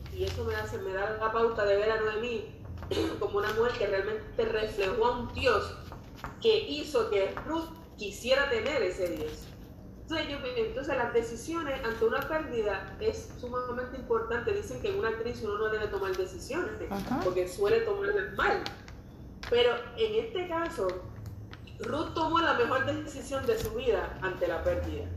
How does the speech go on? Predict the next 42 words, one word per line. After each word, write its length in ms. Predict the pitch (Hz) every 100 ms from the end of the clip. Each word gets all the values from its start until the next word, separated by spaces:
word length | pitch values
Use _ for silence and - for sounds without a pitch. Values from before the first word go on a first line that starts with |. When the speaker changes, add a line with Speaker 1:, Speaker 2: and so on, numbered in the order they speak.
| - - -
Speaker 1:
de 100 | -
su 80 | -
esposo. 640 | 151 - 160 - - - -
Y 160 | - -
fue 160 | 277
seguir 360 | - 190 175 220
al 140 | 180 180
Dios 160 | 180
de 100 | 175
Noemí. 400 | 170 165 151 147 - - -
Y 120 | 185
seguirla 560 | 190 185 220 262 -
a 40 | 196
la 180 | 180 180
tierra 440 | 196 196 214 180
de 100 | 170
Noemí. 360 | 160 156 151 - - - 202
Y 120 | 220
vivir 380 | 214 208 277 294
donde 300 | 247 226 196
vivía 360 | 185 196 226 202
Noemí. 440 | 185 170 165 156 - - - - - - -
Esa 360 | 349 427 403
decisión 560 | 381 392 359 - 392 294
hizo 460 | 269 220 - - - - -
que 120 | 240
cuando 280 | 240 226 226
llegaran 540 | 214 220 226 320 359 359
a 380 | 349 349 349 349
Belén, 420 | 349 392 392 - - - - - 233
Ruth 260 | 330 -
tomara 420 | 311 311 349 - 254
otra 240 | 277 294
decisión. 640 | 294 294 - 220 175 165 -
"No, 160 | 233 269
yo 140 | 254
voy 100 | 277
a 220 | 294 294 285
ir 60 |
a 80 | 285
trabajar 500 | 262 214 208 208 208
porque 340 | 196 185 180